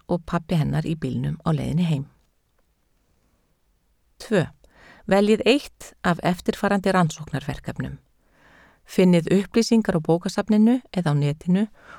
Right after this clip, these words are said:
og undirbúið fyrirlestur sem þið flytjið fyrir bekkinn. Möðruvellir, Hrísey, Dalvík, Jón Sveinsson, Nonnabækurnar,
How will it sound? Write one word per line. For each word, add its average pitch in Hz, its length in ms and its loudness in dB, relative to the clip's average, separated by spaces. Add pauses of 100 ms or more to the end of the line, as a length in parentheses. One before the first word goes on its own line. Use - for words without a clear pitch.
(140)
og 180 160 4
undirbúið 196 560 2
fyrirlestur 208 720 0 (160)
sem 202 200 0
þið 202 120 0
flytjið 156 400 -4
fyrir 175 160 -2
bekkinn. 123 420 -10 (1120)
Möðruvellir, 185 800 2 (960)
Hrísey, 185 680 -2 (1000)
Dalvík, 151 880 0 (540)
Jón 160 280 2
Sveinsson, 202 720 0 (840)
Nonnabækurnar, 226 920 2